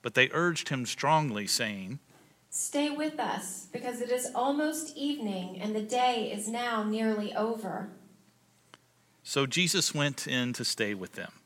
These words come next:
Speaker 1: When he was at the table with them, he took bread, blessed it, and broke it, and gave it to them. Then their eyes were opened,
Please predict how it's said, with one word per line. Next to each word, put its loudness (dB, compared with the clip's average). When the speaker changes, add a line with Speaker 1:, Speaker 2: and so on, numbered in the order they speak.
Speaker 1:
When 2
he 6
was 4
at 8
the -2
table 2
with 0
them, 0
he -4
took -4
bread, 0
blessed 6
it, -2
and -6
broke -2
it, -8
and -4
gave 8
it -2
to -6
them. -12
Then 2
their 4
eyes 4
were -6
opened, -4